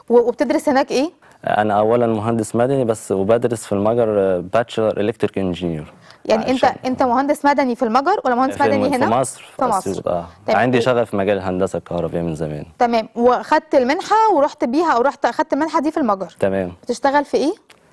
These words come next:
Speaker 2: آه، في مجال
Speaker 1: أو
Speaker 2: الإلكت-،
Speaker 1: بتدرس إيه هناك؟
Speaker 2: آه، إلكتريكال إنجينير، ريليتد
Speaker 1: آه.
Speaker 2: بالبحث نفسه.
Speaker 1: آه، هندسة إلكترونيات.
Speaker 2: آه.
Speaker 1: تمام. طيب، آه، قول لنا بقى الاختراع بتاعك ده عبارة عن، أنت بتقول بدأت تسجل الفكرة ال-، الفترة اللي فاتت قبل المنحة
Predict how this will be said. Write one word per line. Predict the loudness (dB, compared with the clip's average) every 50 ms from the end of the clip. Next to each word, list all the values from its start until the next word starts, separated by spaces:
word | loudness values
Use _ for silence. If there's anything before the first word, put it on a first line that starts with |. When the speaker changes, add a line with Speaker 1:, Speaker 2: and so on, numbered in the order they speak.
| _ _ _
Speaker 2:
آه، | -2 0 2 2 2
في | 0 -2 -2 -2
مجال | 0 2 2 2 4 4
Speaker 1:
أو | 2
Speaker 2:
الإلكت-، | 2 2 2
Speaker 1:
بتدرس | 2 2 2 0 0 0 0
إيه | 0 2 2
هناك؟ | 0 0 0
Speaker 2:
آه، | 2
إلكتريكال | 0 0 0 -2 -4 -2 0 0
إنجينير، | 0 0 0 -2 -2 -2 -2 -2 -4 -6 -12 -20 -16 -6
ريليتد | -2 0 2 2 2 2 2 2
Speaker 1:
آه. | 2 2
Speaker 2:
بالبحث | 2 2 2 0 -2 -2 -4 -6 -6
نفسه. | -4 -4 -6 -8 -10 -18 -20 _ _ _ -2 -2
Speaker 1:
آه، | -2 0
هندسة | 0 -2 0 2 2 0 0 0 -2
إلكترونيات. | -2 -2 0 0 0 0 2 2 0 0 0 0
Speaker 2:
آه. | -2 -2 -4 -4 -8 -14 _ _ _ _
Speaker 1:
تمام. | -4 0 0 0 0 -2 -4 _ _ -20 -20 -20 -20 -20 -20 -20 _ _
طيب، | 0 0 0 -4 -12 -20 -20 -20 -2 2
آه، | 2 4 4 2 _ _
قول | 2 4
لنا | 4 4 4
بقى | 4 4 2
الاختراع | 2 0 2 2 2 2 2
بتاعك | 2 2 2 2 2
ده | 2 2
عبارة | 2 2 2 0
عن، | 0
أنت | 0 -2 -2
بتقول | -2 0 -2 0 2
بدأت | 2 2 2 2 2 0
تسجل | -2 -2 -2 -2 -2 0 0 0 0
الفكرة | 0 0 -2 -2 -2 0 0 0 0 -2 -4 _ _ _ _ _ _ -4
ال-، | -2 0 2 2 2 0
الفترة | 0 2 0 0 2 2 2
اللي | 2 2 2
فاتت | 0 0 0 0 -2 -2
قبل | -2 -2 0 0
المنحة | 0 0 0 0 -2 -2 0 0 0 0 0